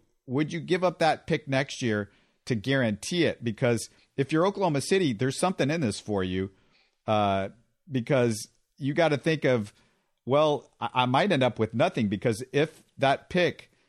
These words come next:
does not convey to Oklahoma City this year, if the Rockets are in the top four,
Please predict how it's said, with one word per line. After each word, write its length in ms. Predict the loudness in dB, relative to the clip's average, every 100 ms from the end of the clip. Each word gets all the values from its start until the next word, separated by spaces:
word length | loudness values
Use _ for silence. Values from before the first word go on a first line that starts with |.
| _
does 200 | -2 0
not 200 | 2 0
convey 300 | 0 0 2
to 60 | 2
Oklahoma 360 | 0 0 -2 -2
City 280 | -2 -2
this 260 | 0 -2 -2
year, 140 | -4
if 100 | -6
the 80 | -4
Rockets 420 | 0 0 0 -6
are 120 | -4 -4
in 80 |
the 100 | -4
top 280 | -2 -2 -2
four, 220 | -4 -6